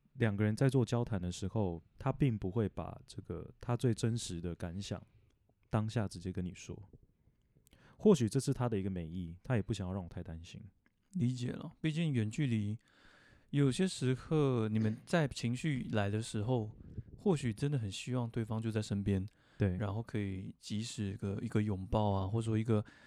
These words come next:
Speaker 2: 肢体上的接触，其实都可以带给彼此很大的温暖。
Speaker 1: 没错。
Speaker 2: 但在当下却没有办法。
Speaker 1: 对。
Speaker 2: 所以这是，也是很难熬的一件事情。
Speaker 1: 很难熬。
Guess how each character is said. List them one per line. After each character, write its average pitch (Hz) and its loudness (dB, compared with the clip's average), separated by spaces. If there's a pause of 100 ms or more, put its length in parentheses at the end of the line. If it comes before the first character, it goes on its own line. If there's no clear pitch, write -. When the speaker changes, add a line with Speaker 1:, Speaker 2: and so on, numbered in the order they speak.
(180)
Speaker 2:
肢 131 0
体 113 -2
上 117 0
的 110 0
接 117 -2
触， 117 -4
其 120 -4
实 117 -4
都 120 -2
可 - -2
以 104 2
带 117 0
给 104 0
彼 107 4
此 107 -2
很 101 -2
大 101 0
的 98 0
温 98 -2
暖。 120 -4 (120)
Speaker 1:
没 104 2
错。 - -2
Speaker 2:
但 131 6
在 131 4
当 123 0
下 117 -2
却 - -6
没 101 -2
有 95 -4
办 98 -6
法。 139 -12
Speaker 1:
对。 92 0 (340)
Speaker 2:
所 - -2
以 143 2
这 147 2
是， 139 4
也 101 4
是 113 2
很 95 0
难 92 0
熬 95 -2
的 101 -2
一 101 0
件 101 -4
事 - -4
情。 - -10 (240)
Speaker 1:
很 113 6
难 110 6
熬。 92 -2